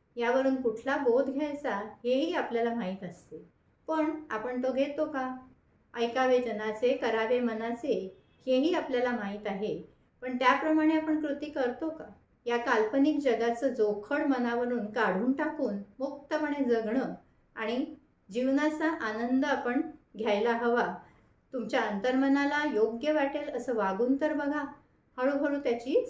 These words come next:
सवय होईल. आपलं मन आपणच कणखर बनवायचं असतं हे लक्षात ठेवायचं, मग आपल्याला या तथाकथित जगाची भीती वाटत नाही.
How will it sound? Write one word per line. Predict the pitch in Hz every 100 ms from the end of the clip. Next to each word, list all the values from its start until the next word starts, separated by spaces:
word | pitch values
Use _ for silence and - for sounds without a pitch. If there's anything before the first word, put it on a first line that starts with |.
| -
सवय | 240 220 254 247
होईल. | 185 156 - - _ _ _ -
आपलं | 240 302 311
मन | 320 311 320
आपणच | 220 208 254 311 -
कणखर | 311 277 262 294
बनवायचं | 277 262 254 254 254 262
असतं | 247 - 214 202 -
हे | 233
लक्षात | 226 196 - 262
ठेवायचं, | 262 302 277 277 285 208 196 - _ _
मग | 254 285
आपल्याला | 277 269 269 285 262 226
या | 240
तथाकथित | 226 214 233 233 269 262 277
जगाची | 247 214 226 220 269 185 214 - -
भीती | 202 214 277
वाटत | 294 196 - 202 -
नाही. | 175